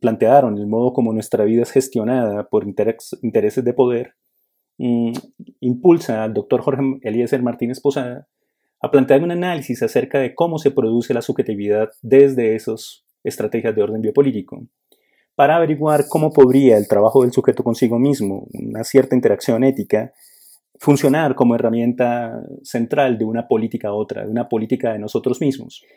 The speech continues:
y así llevar a cabo también, a su vez, una propuesta metodológica acerca de cómo la interacción entre ética, estética y política podría servir como manera de dar cuenta,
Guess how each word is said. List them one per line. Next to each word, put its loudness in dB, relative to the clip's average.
y -2
así -4
llevar 2
a -2
cabo 4
también, -2
a -6
su -4
vez, 2
una -2
propuesta -4
metodológica -4
acerca 2
de 2
cómo -2
la 0
interacción 0
entre 2
ética, -4
estética -2
y 0
política -2
podría 2
servir -2
como 0
manera -2
de 0
dar -6
cuenta, -4